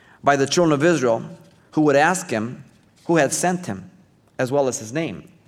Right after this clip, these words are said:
in verse thirteen through fifteen. So first he questions God as to the person he wants to send himself. Now he questions God in terms of the belief of the Israeli elders as he goes to them.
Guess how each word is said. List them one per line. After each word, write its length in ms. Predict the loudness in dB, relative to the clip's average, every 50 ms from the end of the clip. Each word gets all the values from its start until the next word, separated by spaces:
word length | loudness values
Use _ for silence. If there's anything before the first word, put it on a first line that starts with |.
| _ _ _
in 120 | -6 -4 -2
verse 180 | -2 -2 -2
thirteen 320 | -4 -4 -4 -4 -6 -8 -12
through 80 | -10
fifteen. 420 | -10 -10 -12 -10 -12 -14 -16 -16 -18 -20 _ _ _ _ _ _ _
So 100 | -10 -8
first 240 | -4 -2 -2 -2 -2
he 60 | -4
questions 380 | -2 -2 -2 -2 -2 -4 -8 -6
God 360 | -4 -4 -4 -4 -4 -8 -12 -16 -20 _ _ _ -10
as 140 | -8 -8 -8
to 100 | -8 -8
the 80 | -10 -6
person 280 | -4 -4 -4 -4 -4
he 40 | -4
wants 160 | -4 -4 -6
to 60 | -8
send 180 | -8 -6 -6 -4
himself. 400 | -4 -6 -6 -4 -4 -4 -4 -6 -10 -18 -20 -16 -8
Now 140 | -4 -2 0
he 80 | 0
questions 440 | 0 0 0 0 0 -2 -4 -8 -6
God 280 | -2 -2 0 0 -2 -4 -10 -16 -14
in 100 | -12 -8
terms 260 | -6 -6 -6 -4 -6
of 80 | -6 -8
the 80 | -6
belief 300 | -6 -6 -6 -6 -6 -8
of 100 | -8 -8
the 160 | -8 -8 -8 -10 -10 -10
Israeli 460 | -8 -8 -6 -4 -4 -4 -4 -6 -8 -10 -14 -20 -18 _ -2
elders 360 | 0 0 0 0 -4 -6 -6
as 120 | -8 -8
he 60 | -6
goes 180 | -4 -2 -2 -2
to 80 | -4 -6
them. 180 | -8 -8 -10